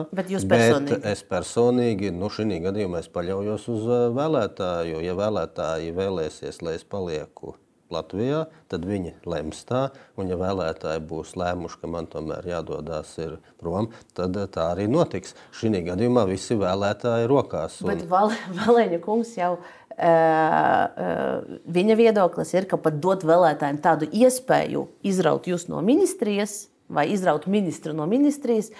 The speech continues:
Speaker 1: ir bezatbildīgi tad, kad ir uzsākti daudzi darbi, un, nu, jūsu gadījumā mēs tikko apspriedām visus tos darbus, ko jūs iesākāt.
Speaker 2: Nu,
Speaker 1: Zemniekus pametīsiet, brauciet, brauciet
Speaker 2: Nē, es,
Speaker 1: uz Briseli.
Speaker 2: protams, eh, domāju, ka es nepametīšu, jo mums ir ļoti labi pirmie numuri,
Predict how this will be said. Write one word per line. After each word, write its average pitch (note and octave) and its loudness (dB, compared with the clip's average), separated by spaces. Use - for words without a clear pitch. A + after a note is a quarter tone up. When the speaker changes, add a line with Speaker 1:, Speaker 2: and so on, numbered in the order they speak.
Speaker 1:
ir G#3+ 2
bezatbildīgi A#3 6
tad, F3+ -2
kad F#3+ -4
ir F3 -2
uzsākti F#3 -4
daudzi D#3+ 2
darbi, D3 -2
un, E3 -4
nu, D#3+ -2
jūsu C#3+ -6
gadījumā F3+ -2
mēs E3 -6
tikko A3+ 2
apspriedām D3+ -4
visus D#3 -10
tos D3 -4
darbus, F3+ -2
ko - -4
jūs F#3 -4
iesākāt. - -6
Speaker 2:
Nu, G#2 -2
Speaker 1:
Zemniekus F3+ 4
pametīsiet, F#3+ 0
brauciet, F#3 0
brauciet G3 -2
Speaker 2:
Nē, F#3 0
es, F#3+ -4
Speaker 1:
uz - -8
Briseli. G#2+ 2
Speaker 2:
protams, F2 -4
eh, F#2+ 0
domāju, F#2+ -2
ka D#2 -6
es - -12
nepametīšu, B2 -4
jo F2+ -2
mums G2+ -6
ir F2+ -6
ļoti F#2+ -2
labi F2+ -4
pirmie F2+ -4
numuri, A2 -2